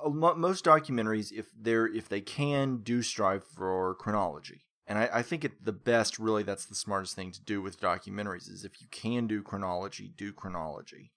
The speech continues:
One of the biggest themes that they can focus on is character. Like, I found that what really makes for great documentaries is characters.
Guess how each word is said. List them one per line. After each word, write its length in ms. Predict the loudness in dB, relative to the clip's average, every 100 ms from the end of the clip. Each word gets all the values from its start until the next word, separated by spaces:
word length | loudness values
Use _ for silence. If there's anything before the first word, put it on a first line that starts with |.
| -2
One 240 | 4 4
of 120 | 4
the 60 | 0
biggest 500 | 0 2 4 4 2
themes 340 | 0 0 0
that 100 | -4
they 120 | -4 -4
can 160 | -4
focus 360 | -2 -4 -4 -2
on 300 | -2 -2 -6
is 220 | -8 -8 -8
character. 680 | -8 -2 -2 -4 -8 -12 -12 _ _ _ -20 _ -6
Like, 180 | 0
I 80 | 0
found 260 | 4 4 4
that 100 | 0
what 180 | -2 -4
really 560 | -12 -8 0 4 4 4
makes 300 | 2 0 -6
for 120 | -8
great 300 | -2 -2 -2
documentaries 760 | -4 -4 -6 -4 -6 -8 -12
is 180 | -10 -10
characters. 760 | -2 0 2 -2 -12 -16 -16